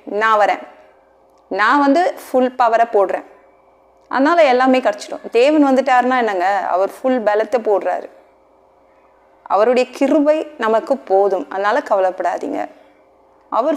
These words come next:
ஃபுல் பவர் போடுவாரு, இன்னைக்கு ஃபுல் பலத்தை காட்டுவாரு. நான் எப்பவுமே தேங்காய் உடைக்கும் போது நம்ம ஃபுல் பவரை ப-, போடுவோம், ஃபுல் வெயிட்டை போடுவோம். இல்ல, தேங்காய் உடைக்கணும்னா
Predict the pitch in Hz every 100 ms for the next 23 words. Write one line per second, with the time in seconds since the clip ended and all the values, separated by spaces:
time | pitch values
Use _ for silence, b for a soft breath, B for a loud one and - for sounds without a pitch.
0 | - 277 277 277 233 254 254 220 190 196
1 | 170 170 175 170 - - 254 269 285 -
2 | 170 202 254 277 262 190 180 175 165 170
3 | - _ _ _ B B B B B -
4 | 208 220 226 277 302 320 269 285 320 285
5 | 247 247 226 226 254 269 214 196 - 247
6 | 269 294 285 226 180 165 202 - _ _
7 | _ b b b - 226 240 254 208 185
8 | 180 - - 226 214 180 - - - -
9 | 254 269 220 208 277 277 214 190 170 165
10 | - 220 226 226 254 240 220 226 226 214
11 | 220 294